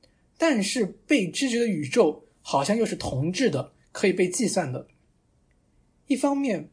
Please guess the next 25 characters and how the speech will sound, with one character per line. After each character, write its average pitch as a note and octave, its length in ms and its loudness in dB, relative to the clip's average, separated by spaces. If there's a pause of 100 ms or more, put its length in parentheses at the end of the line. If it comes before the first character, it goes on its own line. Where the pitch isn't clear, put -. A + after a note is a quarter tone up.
(180)
我 - 80 -4
们 F#3+ 100 2
有 F#3 80 4
着 F#3+ 160 2
非 C#4 320 -2
广 C3 260 0
延 C3 200 -8
性 D3 260 -4
和 C3 160 -8
限 C3+ 280 -4
制； C3+ 260 -10 (520)
一 B3 100 -2
方 A#3 220 2
面， F#3 300 0 (120)
我 E3 80 2
们 F3 100 4
又 G3 80 6
有 D#3+ 160 4
着 D#3+ 100 4
广 C#3+ 320 0
延 C3 180 -4
性 D#3 220 -2
和 D3 100 0
数 - 240 -4
量。 C3+ 280 -4